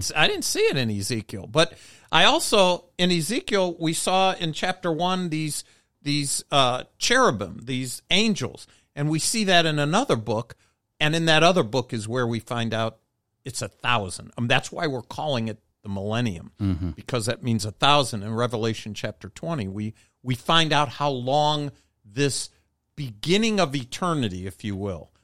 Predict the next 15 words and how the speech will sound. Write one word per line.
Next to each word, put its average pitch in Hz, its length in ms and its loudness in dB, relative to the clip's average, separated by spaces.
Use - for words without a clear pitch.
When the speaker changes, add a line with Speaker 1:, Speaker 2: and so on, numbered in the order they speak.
Speaker 1:
uh, 113 200 0
the 117 120 -4
start 165 480 2
of 127 140 -2
eternity. 117 600 -4
It's, 120 260 -6
it's - 120 -12
gonna 277 200 -2
be 175 220 0
a 123 260 2
interesting, 165 760 -6
you 165 120 -4
know, 180 180 2
hodgepodge 160 1120 -2
of 131 240 2